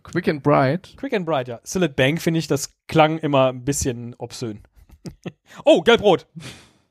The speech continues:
Speaker 2: Wie schön, dass du mir nicht gesagt hast, dass es noch eine Karte gibt. <laughs> Auf
Speaker 1: Nee, ich hab ja auch nur gesa-,
Speaker 2: Gibt's
Speaker 1: gelbe
Speaker 2: noch
Speaker 1: Karten geguckt.
Speaker 2: <laughs>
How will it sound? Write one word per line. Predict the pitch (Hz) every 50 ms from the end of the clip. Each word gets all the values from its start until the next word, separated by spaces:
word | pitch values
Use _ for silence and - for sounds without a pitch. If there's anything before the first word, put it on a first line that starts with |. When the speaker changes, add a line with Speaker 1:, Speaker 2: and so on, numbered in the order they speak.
| _ _ _ _ _ _ _ _ _ _ _ _ _ _ _ -
Speaker 2:
Wie | 180 208
schön, | 180 - - 330 349 311
dass | 262 240 -
du | - 262
mir | 247 240
nicht | 262 247 -
gesagt | 269 180 208 214 214 -
hast, | 202 185
dass | - 190 175
es | 175 -
noch | 185 175 165
eine | 180 160
Karte | - 165 151 143 147 139
gibt. | 123 120 127 - - - 185 165 - - 196
<laughs> | - - - - 202 202 - -
Auf | - 214 - - - - - -
Speaker 1:
Nee, | - 135 131
ich | 127 135
hab | 165 143 165
ja | 165 143
auch | 151 165
nur | 170 175 185 202 196
gesa-, | 180 156 170 156 175 170 143 120
Speaker 2:
Gibt's | 147 156
Speaker 1:
gelbe | 226 175 190 208 208 214
Speaker 2:
noch | 185
Speaker 1:
Karten | 160 156 143 131 107 120 127
geguckt. | 120 113 - - 107 - _
Speaker 2:
<laughs> | 226